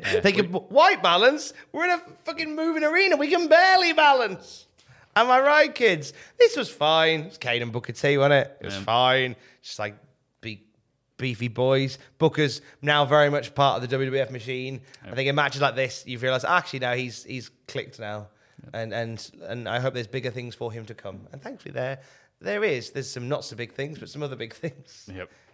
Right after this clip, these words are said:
Speaker 1: He kinda does all right.
Speaker 2: <sighs> D D P and his face are here.
Speaker 1: Oh, this is great.
Speaker 2: He's looking at himself and smiling.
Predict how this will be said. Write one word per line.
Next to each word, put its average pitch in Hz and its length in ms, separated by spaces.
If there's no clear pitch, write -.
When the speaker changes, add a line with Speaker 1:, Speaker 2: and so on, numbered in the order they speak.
Speaker 1:
He - 60
kinda - 240
does 117 140
all 95 120
right. 95 240
Speaker 2:
<sighs> 175 300
D 196 120
D 220 120
P 185 320
and 165 200
his 202 220
face 277 600
are 175 240
here. 147 340
Speaker 1:
Oh, 85 80
this - 160
is 92 120
great. - 420
Speaker 2:
He's 190 220
looking 240 260
at 233 80
himself 214 600
and 214 200
smiling. 202 920